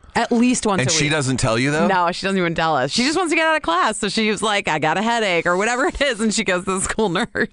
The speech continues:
Speaker 2: And you're like, "I can't come down on her for that."
Speaker 1: No, 'cause I get it. It, um, obviously runs in the family.
Speaker 2: Do you have med-, like, actual medical issues, though?
Speaker 1: So I have bad knees,
Speaker 2: Yeah.
Speaker 1: Steve. Early onset arthritis in both.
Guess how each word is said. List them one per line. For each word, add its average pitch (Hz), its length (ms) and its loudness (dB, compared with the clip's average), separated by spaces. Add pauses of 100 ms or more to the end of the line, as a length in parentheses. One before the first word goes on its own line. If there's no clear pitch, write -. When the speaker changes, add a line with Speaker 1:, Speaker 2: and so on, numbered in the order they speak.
Speaker 2:
And 87 160 0
you're 80 160 0
like, 80 220 0
"I 78 100 0
can't 73 400 -4 (280)
come 73 200 -2
down 76 280 -2
on 71 120 0
her 69 100 -2
for 76 200 -2
that." 76 220 2
Speaker 1:
No, 185 480 0 (100)
'cause 220 160 -2
I 196 100 0
get 240 220 -2
it. 170 340 -2
It, 104 60 -6
um, 131 240 -2
obviously 190 560 0
runs 147 240 0
in 139 60 0
the 123 60 -2
family. 85 540 -2 (800)
Speaker 2:
Do - 100 -2
you 131 100 2
have 127 200 0 (180)
med-, 110 360 2
like, 104 400 0
actual 107 400 0
medical 110 400 0
issues, 110 320 0
though? 123 240 0 (260)
Speaker 1:
So - 160 -4
I 208 40 2
have 202 100 -2
bad 247 240 0
knees, 156 580 -2 (220)
Speaker 2:
Yeah. - 60 -2 (360)
Speaker 1:
Steve. - 340 -10 (100)
Early 170 260 2
onset 170 340 0
arthritis 160 560 0
in 185 120 2
both. - 1000 -4